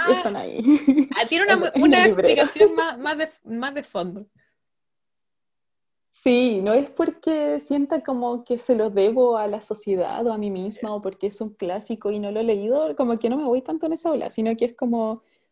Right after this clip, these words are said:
Speaker 1: puta, lo tengo ahí guardado, eh,
Speaker 2: Y me mira y
Speaker 1: está,
Speaker 2: compro más
Speaker 1: está
Speaker 2: libros
Speaker 1: bonito y todo.
Speaker 2: y sigue ahí.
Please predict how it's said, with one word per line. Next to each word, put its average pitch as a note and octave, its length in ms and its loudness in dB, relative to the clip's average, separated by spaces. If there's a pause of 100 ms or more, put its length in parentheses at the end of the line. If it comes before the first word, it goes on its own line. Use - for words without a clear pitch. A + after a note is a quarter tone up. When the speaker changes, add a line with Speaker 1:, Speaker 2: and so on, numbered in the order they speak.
(240)
Speaker 1:
puta, E4+ 520 0
lo C#4+ 200 -2
tengo D4 240 -4
ahí C#4+ 300 -4
guardado, C#4+ 840 -4
eh, G#3 840 -4
Speaker 2:
Y A3 60 -6
me G#3+ 120 0
mira C#4 420 -2 (600)
y G#3+ 180 -6
Speaker 1:
está, A#3 240 0
Speaker 2:
compro C4 120 2
más B3 160 4
Speaker 1:
está A3 40 4
Speaker 2:
libros A3 500 6
Speaker 1:
bonito C#4+ 140 6
y C#4+ 60 2
todo. E4 300 2 (220)
Speaker 2:
y B3 60 4
sigue D4 140 2
ahí. E4+ 440 4